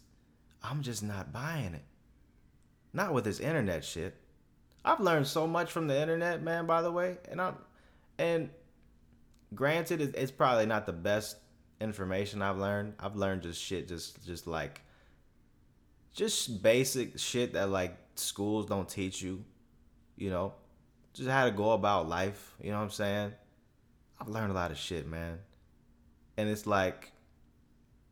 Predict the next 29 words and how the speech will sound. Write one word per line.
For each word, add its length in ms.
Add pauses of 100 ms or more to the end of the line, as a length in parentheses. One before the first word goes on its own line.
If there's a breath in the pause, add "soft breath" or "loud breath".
(200)
in 60
the 80
past, 480
what, 400
f-, 200 (340)
two, 640
I 40
mean, 300
three, 220
four 260
years 440
that 120
I've 120
been 120
out 140
of 80
college, 380
man, 160
I'm 100
starting 240
to 100
think 160
I 100
learned, 380 (460 loud breath)
I'm 100
starting 280
to 40
learn 180
more 580